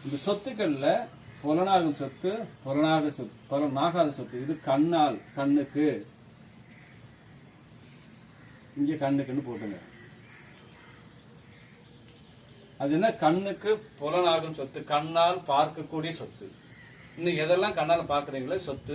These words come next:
அதெல்லாம் கண்ணால் பார்க்கக்கூடிய சொத்து. உங்களுக்கு தெரியும், நிலத்தை பார்க்க முடியும், வீட்டை பார்க்க முடியும், கட்டிடத்தை பார்க்க முடியும், ரொக்கத்தை பார்க்க முடியும், அணிகலன்களை பார்க்க முடியும், பர்னிச்சர்ஸ் இருக்கு இல்லையா, மனைத்தன்ன பொருளை பார்க்க முடியும்,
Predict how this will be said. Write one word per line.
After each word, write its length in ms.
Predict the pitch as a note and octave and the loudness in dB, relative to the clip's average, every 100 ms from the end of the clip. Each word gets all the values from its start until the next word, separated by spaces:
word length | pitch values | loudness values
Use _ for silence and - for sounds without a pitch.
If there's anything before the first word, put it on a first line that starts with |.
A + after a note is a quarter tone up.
| E3+ | 0
அதெல்லாம் 360 | C3 B2+ E3 B2+ | 0 -4 -4 -4
கண்ணால் 360 | A#2 C3+ C#3+ C3 | -4 -2 -4 0
பார்க்கக்கூடிய 480 | C3 C3 C3 B2+ D#3+ B2 | 0 0 -6 -6 -8 -12
சொத்து. 200 | - C3 | -10 -8
உங்களுக்கு 240 | C#3+ D3 C3+ | -6 -6 -6
தெரியும், 200 | C3+ B2+ | -6 -6
நிலத்தை 260 | C#3 C#3 A#2+ | -6 -6 -4
பார்க்க 200 | A#2 A#2 | -6 -8
முடியும், 260 | A2+ D3 - - - - - - - - - B2 C#3 | -8 -8 -10 -18 -20 -20 -20 -20 -20 -20 -20 -10 -6
வீட்டை 200 | D#3+ C#3 | -4 -4
பார்க்க 220 | C3 C3 | -4 -6
முடியும், 300 | A#2+ B2+ E3 - - - - | -10 -8 -8 -12 -20 -18 -12
கட்டிடத்தை 380 | B2+ D#3 D3 C3+ | -8 -6 -6 -6
பார்க்க 240 | B2 A2+ | -6 -8
முடியும், 240 | A2 C3 - - - - B2 D3 | -12 -10 -12 -16 -20 -18 -6 -2
ரொக்கத்தை 400 | D3+ F#3+ - C#3+ | -2 -4 -6 -4
பார்க்க 260 | B2+ A#2+ A#2+ | -4 -6 -12
முடியும், 300 | A2+ A#2 - - - - - B2+ | -10 -10 -12 -12 -18 -18 -8 -4
அணிகலன்களை 500 | F3+ F3+ D#3+ C#3+ C3 | -2 0 0 -2 -4
பார்க்க 260 | A#2+ A#2 A#2 | -8 -8 -12
முடியும், 300 | A2+ A#2 E3 - - - - | -12 -10 -12 -12 -16 -14 0
பர்னிச்சர்ஸ் 480 | E3+ F#3+ F3+ D3+ C#3 | 0 0 -4 -4 -4
இருக்கு 160 | B2+ C3 | -8 -4
இல்லையா, 140 | F3 F3 | -2 0
மனைத்தன்ன 400 | C#3 D#3 - - - | -2 -2 -2 -2 -4
பொருளை 220 | A#2 - A2+ | -4 -6 -4
பார்க்க 240 | A#2 A2+ | -4 -4
முடியும், 280 | - D3 | -4 -4